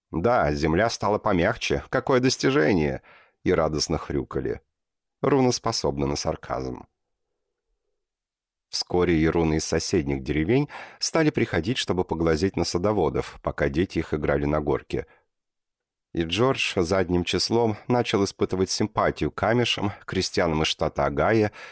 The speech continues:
против собственного желания, сделавшихся туристическим аттракционом, открытым для нескромных взглядов и указывающих перстов. Однако начальное веселье быстро улеглось, когда сад приобрел форму,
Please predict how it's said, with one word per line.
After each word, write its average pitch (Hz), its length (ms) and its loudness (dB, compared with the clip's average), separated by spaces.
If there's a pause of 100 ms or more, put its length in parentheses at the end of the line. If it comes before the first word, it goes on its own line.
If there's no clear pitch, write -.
(140)
против 107 320 0
собственного 80 520 0
желания, 90 460 2
сделавшихся 80 640 -2
туристическим 78 720 -2
аттракционом, 67 800 0
открытым 82 500 -2
для 73 140 0
нескромных 71 500 -2
взглядов 73 540 -2
и 82 40 2
указывающих 73 600 -2
перстов. - 560 -4 (1120)
Однако 127 540 2
начальное 123 580 2
веселье 104 560 2
быстро 98 380 0
улеглось, 101 720 2
когда 73 360 0
сад - 260 -2
приобрел 69 420 0
форму, 113 500 0